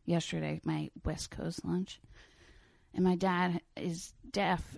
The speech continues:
and also doesn't speak English well, so I'm, like, screaming into the phone. I'm like, "I think I broke my uterus." And everyone's just like, I'm definitely terrifying some people here.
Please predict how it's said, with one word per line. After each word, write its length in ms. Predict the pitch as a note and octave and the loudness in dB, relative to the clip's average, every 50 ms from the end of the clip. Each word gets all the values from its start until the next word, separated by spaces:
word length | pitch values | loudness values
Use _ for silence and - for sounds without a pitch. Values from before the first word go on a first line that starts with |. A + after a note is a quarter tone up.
| - | -2
and 160 | - F3 E3+ - | 0 0 2 2
also 500 | - E3 E3 E3+ - E3+ E3 E3 D#3 D3 - | 2 0 0 0 -2 -2 -2 -2 -2 -2 -2
doesn't 200 | - E3+ E3 E3 | -2 -2 -2 -2
speak 340 | - - E3 D#3 - - - - | -2 -4 -8 -8 -8 -6 0 2
English 340 | F#3 F#3+ F3+ F3+ E3+ - - | 4 4 4 4 2 2 2
well, 300 | E3+ E3 D#3+ D#3 E3 D#3+ | 2 2 2 2 0 -2
so 420 | - - F3 E3+ E3 E3 E3 - - - - - - _ _ _ _ _ _ _ - - - G#3 | 0 2 4 4 4 4 2 0 -2 -8 -20 -20 -20 _ _ _ _ _ _ _ -20 -6 -2 0
I'm, 60 | F#3+ | 0
like, 180 | F#3+ F#3 - | 0 0 -2
screaming 760 | - - - - - - - G#3+ G#3+ A3+ A3+ A3+ A#3 A3+ A3 G#3+ | -4 -6 -6 -6 -6 -4 2 6 8 10 10 10 10 8 8 8
into 140 | G#3 G3+ G3 | 6 6 4
the 80 | F#3+ F#3 | 4 4
phone. 240 | - G#3 G3 F#3 F#3+ | 4 6 6 6 6
I'm 80 | F3+ | 6
like, 180 | F3+ F3+ - - - - - - - - - - - - | 4 2 0 -4 -10 -18 -20 -20 -20 -20 -20 -20 0 6
"I 220 | C4+ C#4+ D#4+ F#4+ F4+ | 10 12 12 12 10
think 380 | - - A4 A4 A#4 A#4 - G4+ | 10 8 6 6 6 4 -2 0
I 160 | G4+ G#4 G#4 - | 2 2 2 4
broke 320 | - F#4+ F4+ G4+ G4 G4+ F#4 | 4 6 6 6 6 4 2
my 260 | E4 E4+ E4+ E4 D#4 E4+ | 2 2 2 2 2 8
uterus." 1040 | F#4+ G4+ G4+ G#4 G#4 G#4 G4 F#4+ G4 F#4+ F4+ F4+ F4+ E4+ - - - - - - - - - | 12 12 12 12 12 12 10 8 8 8 8 8 8 6 6 4 0 -4 -8 -14 -8 -4 -2
And 160 | - F#3 F3 | 0 2 2
everyone's 380 | D#3+ E3 D#3+ D#3+ D#3+ D#3+ E3+ - | 2 2 0 0 0 -2 -4 -6
just 220 | - D#3 - - - | -8 -8 -8 -8 -8
like, 320 | E3+ E3+ - - - _ - - - - - - - - - - _ _ _ - - - - _ - - - _ _ _ - - _ _ _ _ - - _ - - | -8 -8 -8 -10 -14 _ -18 -20 -20 -20 -20 -8 -6 -6 -6 -6 _ _ _ -14 -14 -14 -12 _ -12 -12 -12 _ _ _ -20 -20 _ _ _ _ -20 -20 _ 0 2
I'm 80 | F#3 | 4
definitely 400 | F3+ - G3 F#3 F#3 F#3 F#3 F#3 | 6 6 6 6 6 6 4 4
terrifying 680 | - - F3 E3+ D#3+ F3 - - F#3+ F#3 F3+ F3+ F3+ F3+ | 4 4 2 2 2 0 0 0 0 2 2 2 0 -2
some 220 | - - F#3 F3 | -2 -4 -6 -6
people 320 | - F3+ F#3+ - - - | -6 -6 -8 -6 -4 -4
here. 400 | F3+ F3 - F3+ F#3 F#3+ - G3 | -4 -4 -4 -4 -4 -2 -4 -4